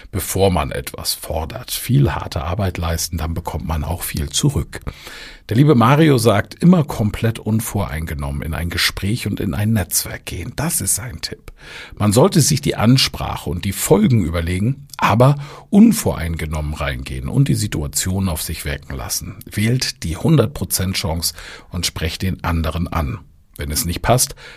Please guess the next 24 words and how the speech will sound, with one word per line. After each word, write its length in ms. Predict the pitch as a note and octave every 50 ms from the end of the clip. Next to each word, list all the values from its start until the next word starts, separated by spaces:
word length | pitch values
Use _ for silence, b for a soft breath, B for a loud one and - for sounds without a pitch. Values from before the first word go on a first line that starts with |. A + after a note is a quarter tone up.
| B B B _
kann 140 | - A#2+ B2
man 100 | C#3 -
immer 200 | - E3 C#3 F2+
noch 180 | D2+ C#2 -
daran 320 | - - C#2 C#2 E2+ D2 C#2+
arbeiten, 540 | - - - - E2+ E2 E2 D#2+ F2+ F#2+ E2+
um 260 | - - F#2 F2+ -
ein 340 | - F2+ F2 E2+ E2+ E2+ D#2+
Nein 500 | D#2+ E2 F#2 G2 G2+ A2+ C3+ D3 C#3+ C#3+
in 140 | - C3 C3+
ein 200 | - D#3 D#3 D3
Ja 240 | A2+ F#2 D2+ D2 -
zu 160 | - - -
drehen. 400 | - - - C2+ C2+ - - - - - _ _ B B B B B B B B B
Vorurteile 840 | B - - - E3+ - - A2 F#2+ - F2 E2+ E2+ E2+ E2+ D#2 D2+
wegradieren, 760 | F2+ F2+ - - - - - C#2+ - A2+ - - - B2 -
positiv 640 | - - A2+ B2+ B2+ A2+ G2+ G2 - A2 G2+ F#2+ -
an 100 | - E2+
die 100 | D#2+ D#2
Sache 440 | D2 - - - - - D2 - -
rangehen 440 | F#2 F#2 F#2 E2+ F#2 F2+ F2 E2+ B B B B B B _ _
und 300 | - D#2 D#2 - - - -
immer 480 | - C3 A#2 A2 G#2+ G#2 G#2+ G#2+ - - -
mit 380 | - D#2+ D#2+ E2 - - -